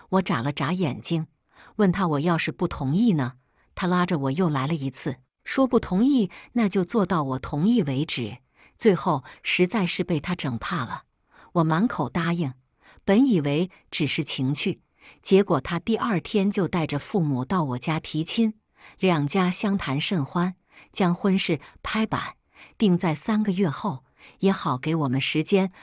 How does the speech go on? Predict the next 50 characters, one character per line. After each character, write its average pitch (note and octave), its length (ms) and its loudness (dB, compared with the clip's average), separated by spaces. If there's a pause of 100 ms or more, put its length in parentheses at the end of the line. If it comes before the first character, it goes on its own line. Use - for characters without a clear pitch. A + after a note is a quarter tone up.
(140)
拍 F3+ 200 -2
婚 G3 240 0
纱 G3+ 220 -2
照、 A3+ 300 -6 (400)
做 G3+ 160 2
婚 A3 260 2
前 F3+ 240 0
准 B2+ 240 -2
备 C#3+ 160 -2
工 G3 240 0
作。 G#3 300 -4 (380)
沉 F3 280 2
浸 G3+ 200 4
在 D#3+ 260 -2 (220)
备 F#3 200 4
婚 F#3+ 240 0
喜 C#3 260 -4
悦 E3+ 140 4
中 F#3+ 220 0
的 F3 120 2
我 B2+ 140 -2
收 F3+ 260 0
到 E3+ 180 2
了 B2+ 160 -2 (220)
一 F3 140 0
个 F#3 100 0
消 F#3+ 300 0
息， - 280 -4 (460)
那 F#3 140 2
就 F3+ 120 2
是 D#3+ 120 -2
大 F3+ 240 0
哥 F3+ 180 -2
出 F#3+ 180 -2
车 G#3 260 -2
祸 F#3 260 -2
了， - 160 -12 (460)
经 F#3 240 4
过 F3 140 2
抢 A2 340 -4
救， - 280 -4 (420)
没 D#3+ 220 0
死， - 340 -6 (360)
但 C#4 160 2
是 A#3 120 -2
成 G#3+ 220 -2
了 B3 80 2
植 F#3 200 0
物 C4 180 2
人。 C#3 340 -2